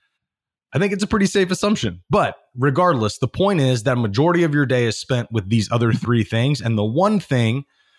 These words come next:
that you're priding yourself on is not even the thing that you may even interact with ever in your life, ever, ever in your life. But you're trying to perfect it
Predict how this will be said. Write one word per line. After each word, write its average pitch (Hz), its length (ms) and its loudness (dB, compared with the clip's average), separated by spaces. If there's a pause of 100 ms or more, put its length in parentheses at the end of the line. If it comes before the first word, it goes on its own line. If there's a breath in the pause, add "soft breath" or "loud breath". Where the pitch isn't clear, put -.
(260)
that 131 220 0
you're 131 120 0
priding 180 460 0
yourself 120 440 -2
on 110 220 -2
is 110 140 -2
not 147 260 2
even 165 200 0
the 131 60 2
thing 147 280 -2
that 123 120 -2
you 139 140 0
may 147 140 0
even 131 240 0
interact 143 480 -4
with 131 200 -4
ever 147 280 0
in 127 100 0
your 113 140 0
life, 123 480 -6 (160)
ever, 196 380 -2 (200)
ever 202 300 0
in 127 60 0
your 104 140 -2
life. 80 360 -8 (680)
But - 180 0
you're 156 120 0
trying 175 300 0
to 156 60 2
perfect 151 600 -2
it 117 200 0